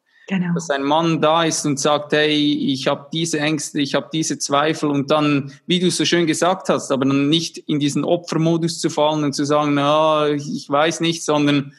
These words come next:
Speaker 2: dann bist du eben der Krieger, der das
Speaker 1: Mhm.
Speaker 2: eben anpackt und wieder in Ordnung bringt.
Speaker 1: Und das
Speaker 2: Und
Speaker 1: ist halt auch diese Kräfte, du sagst so dominant, männlich, oder wir Frauen stehen ja heutzutage auch unseren Mann.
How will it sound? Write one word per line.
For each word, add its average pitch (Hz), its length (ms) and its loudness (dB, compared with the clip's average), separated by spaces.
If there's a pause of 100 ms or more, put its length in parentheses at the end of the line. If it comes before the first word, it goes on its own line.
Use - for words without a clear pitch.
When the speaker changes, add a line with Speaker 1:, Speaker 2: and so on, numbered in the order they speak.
(420)
Speaker 2:
dann 165 240 2 (180)
bist 165 200 0
du 170 40 2
eben 160 220 2
der 151 100 2
Krieger, 175 420 0 (380)
der 147 100 2
das 143 300 -2
Speaker 1:
Mhm. - 60 -4
Speaker 2:
eben 151 220 2
anpackt 156 640 0
und 143 180 0
wieder 143 220 0
in 135 140 0
Ordnung 151 320 -2
bringt. - 240 -10 (840)
Speaker 1:
Und 175 140 2
das 175 100 2
Speaker 2:
Und 196 60 2
Speaker 1:
ist - 120 -8
halt 185 200 2
auch 170 140 0
diese 175 260 0
Kräfte, 208 520 0
du 160 120 -2
sagst 175 220 -2
so 175 60 0
dominant, 170 600 2
männlich, 175 420 2
oder 151 300 0
wir 160 100 2
Frauen 170 300 0
stehen 170 240 2
ja 165 80 2
heutzutage 165 500 0
auch 160 80 -2
unseren 156 360 2
Mann. 160 280 0